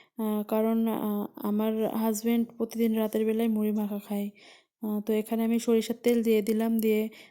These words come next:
ভালোভাবে এবার মাখিয়ে নেব। এই তো মুড়িটা সুন্দরভাবে,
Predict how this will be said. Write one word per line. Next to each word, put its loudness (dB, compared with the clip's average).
ভালোভাবে 2
এবার 2
মাখিয়ে 0
নেব। 0
এই -2
তো -2
মুড়িটা 0
সুন্দরভাবে, -2